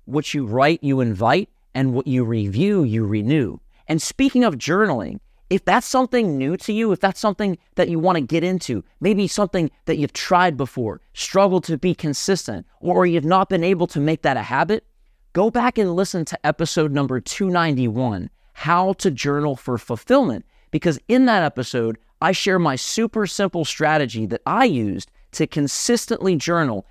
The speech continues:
every single day for the last three years and counting. So those are the questions you can use to create life on your terms, to become someone you've never been before, to become and get what you've never had before.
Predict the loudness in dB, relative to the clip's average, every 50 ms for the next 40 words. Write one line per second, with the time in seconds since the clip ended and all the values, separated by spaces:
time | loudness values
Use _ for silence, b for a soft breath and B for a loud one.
0 | _ -12 -2 0 2 2 2 0 -2 0 -2 0 -2 0 0 0 0 2 2 0
1 | 0 2 0 0 0 -2 -4 -6 -10 _ _ _ -8 -4 -2 0 0 0 0 -2
2 | -2 -6 -10 -10 -8 -4 0 0 2 2 4 2 2 2 0 -4 -8 -14 -16 -18
3 | _ _ _ _ _ _ -2 0 2 2 2 2 0 -2 -2 -4 -2 -2 -4 -6
4 | -8 -10 -10 -12 _ _ _ _ _ _ -8 -2 0 0 2 2 2 2 2 2
5 | 2 2 0 -2 -2 0 0 0 0 -2 -4 -4 -2 -2 -4 -2 -2 -2 0 0
6 | 2 2 0 0 -2 -6 -10 -14 _ _ _ _ -4 -2 0 0 -2 -4 -12 -6
7 | -2 0 2 4 4 4 2 2 2 2 2 2 2 0 0 0 2 0 0 -2
8 | -4 -6 -4 -2 -2 0 0 0 -2 -4 -8 _ _ _ -2 0 0 2 0 -2
9 | -2 -2 0 2 4 4 2 0 2 2 2 2 4 2 2 2 0 0 0 0
10 | 0 0 -2 -4 0 0 2 2 2 2 2 0 -2 -2 -4 -4 -4 -4 -4 -6
11 | -6 -2 -2 -2 -2 -2 -4 0 2 2 2 2 0 -2 _ -6 -2 -2 0 0
12 | -2 2 2 2 2 2 -2 _ _ -6 -6 -4 -2 -2 0 0 0 0 0 -2
13 | -4 -2 -4 -2 -2 -2 -2 -4 -6 -6 -6 -8 -8 -8 -12